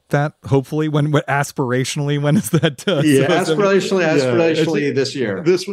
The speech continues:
Speaker 3: yeah, this, th-, and it's, it's because it's beyond just the art this time. It's like, it needs, it needs to be ready for prime time. The
Speaker 2: Yeah.
Speaker 3: adventure mode as it is, it's like,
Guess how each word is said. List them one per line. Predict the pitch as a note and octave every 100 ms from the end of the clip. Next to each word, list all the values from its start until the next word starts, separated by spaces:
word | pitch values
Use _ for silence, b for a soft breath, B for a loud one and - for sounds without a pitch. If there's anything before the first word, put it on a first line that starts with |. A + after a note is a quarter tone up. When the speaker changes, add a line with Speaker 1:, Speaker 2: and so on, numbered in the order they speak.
| G#3
Speaker 3:
yeah, | D3+ C3+ A2+
this, | A2 C#3 - F3 C#3
th-, | - -
and | D3
it's, | C3+ B2+ - -
it's | C#3+ B2
because | D#3 D3 D#3
it's | C3+ -
beyond | - C3+ C3 C#3 D3+ D3 B2
just | C3 A#2+
the | A#2+ -
art | G#2 A2+ D3+
this | C#3+ B2
time. | B2 C3 B2+ A#2+
It's | G#2
like, | A2+ G2+ A2
it | E2+
needs, | B2 A#2+ - - - B B B -
it | A#2+ A2+
needs | C3+ A#2+
to |
be | B2+
ready | A2+ A2+
for | G#2+ G#2
prime | - G#2 G2+
time. | G2 G#2 F#2+ F#2 F2+ _ -
The | A#2 G#2+
Speaker 2:
Yeah. | -
Speaker 3:
adventure | G2+ C#3 D3
mode | B2+ B2 A#2+ A2+
as | G#2+
it | A2+
is, | A2+ A2+ G#2+ - b b b b b
it's | A#2+ A#2+ B2
like, | A#2 A2+ A2